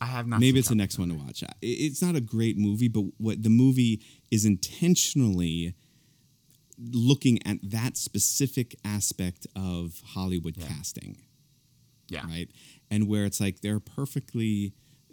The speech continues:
Speaker 2: uh, good, even excellent actors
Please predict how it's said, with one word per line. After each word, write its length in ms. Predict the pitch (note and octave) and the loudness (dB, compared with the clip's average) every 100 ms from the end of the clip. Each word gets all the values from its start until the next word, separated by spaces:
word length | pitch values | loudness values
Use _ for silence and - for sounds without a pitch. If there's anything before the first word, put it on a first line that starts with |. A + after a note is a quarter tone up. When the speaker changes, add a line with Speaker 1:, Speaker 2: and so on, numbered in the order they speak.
| - - | -20 -20
Speaker 2:
uh, 380 | - - - A2 - - B2 | -20 -20 -20 -20 -20 -16 -6
good, 420 | A#2 C3+ C3+ C3+ C3+ _ _ _ _ _ _ _ | 2 4 4 2 -2 _ _ _ _ _ _ _
even 340 | - C3+ A#2 C3+ | -4 0 2 2
excellent 600 | C#3+ D3+ - B2+ G2+ G#2+ - _ _ _ _ - | 0 0 0 2 2 0 -4 _ _ _ _ -6
actors 760 | A#2+ B2 - E2+ D#2+ A2 - | -6 -6 -6 -8 -6 -6 -8